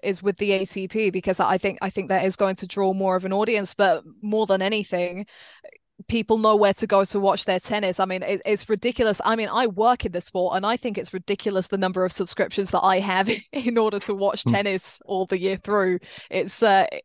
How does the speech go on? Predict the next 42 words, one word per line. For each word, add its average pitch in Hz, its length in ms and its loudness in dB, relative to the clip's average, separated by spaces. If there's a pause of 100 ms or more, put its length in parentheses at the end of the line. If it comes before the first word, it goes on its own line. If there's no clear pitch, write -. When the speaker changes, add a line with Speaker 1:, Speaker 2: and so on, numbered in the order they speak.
Speaker 1:
you've - 340 -4
gotta 285 220 4
work 277 300 4
hard 254 280 4
to 214 100 -2
watch 196 280 2
tennis, 180 400 -2
and, 185 160 -2
and 196 160 0
if 208 100 -4
we 226 100 -4
wanna 180 200 2
keep 214 200 -6
Speaker 2:
<laughs> - 0 -
Speaker 1:
growing 196 300 2
the 185 80 -4
sport, 196 420 0
it 190 80 0
shouldn't 190 280 -4
be 208 140 -2
like 180 260 0
that. 175 260 -4
So, 175 300 0 (340)
um, 180 240 4
I 202 100 4
really 208 280 0
hope 208 220 -4
Sky 190 260 0
can 202 120 -6
do 196 140 -8
something 185 360 -4
good 190 320 0
with, 185 300 2
with 180 320 -6
both 185 560 0
products 185 560 -2
in 180 140 0
the, 180 480 4
in 185 120 -8
the 175 80 -8
coming 175 260 -6
years. 180 340 -6